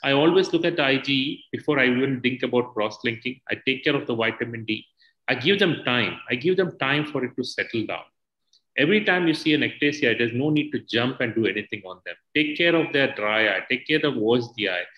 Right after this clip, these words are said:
if it's high. Take care, you, you know, if it's a meibomian gland dysfunction, take care of its steroids.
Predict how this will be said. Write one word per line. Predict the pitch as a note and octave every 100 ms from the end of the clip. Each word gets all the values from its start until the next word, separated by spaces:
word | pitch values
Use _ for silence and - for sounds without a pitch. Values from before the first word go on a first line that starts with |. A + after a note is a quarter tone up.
| - -
if | A2
it's | B2+ B2+ -
high. | G#2+ F#2+ - - _ _ _ -
Take | C#3+ C#3
care, | D#3 D3
you, | C3 B2 B2
you | B2+
know, | C#3+
if | C3 B2+
it's | B2
a | G#2+ -
meibomian | A2 A2 C3 C#3 D3
gland | C3+ C3
dysfunction, | B2 B2 B2+ A#2 - G#2+ G#2
take | C3 C3+
care | D3
of | C#3 -
its | B2 -
steroids. | C3+ B2 A#2 G2